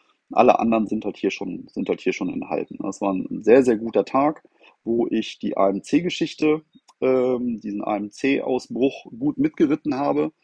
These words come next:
nochmal im Daytrading. Ähm, ja,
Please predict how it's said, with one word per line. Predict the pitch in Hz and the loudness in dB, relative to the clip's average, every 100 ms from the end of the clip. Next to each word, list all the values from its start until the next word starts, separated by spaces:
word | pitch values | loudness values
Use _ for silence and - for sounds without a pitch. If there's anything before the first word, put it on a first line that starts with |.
| _ _ | _ _
nochmal | - 127 - 123 | -8 -6 -4 -4
im | 123 | -2
Daytrading. | 120 131 - 131 131 120 127 _ _ _ _ _ - | 2 0 0 -4 -2 -2 -4 _ _ _ _ _ 0
Ähm, | 113 110 107 107 110 - _ _ _ _ _ _ _ _ _ _ _ - | 2 2 -2 -6 -8 -14 _ _ _ _ _ _ _ _ _ _ _ -12
ja, | 92 85 | -4 -4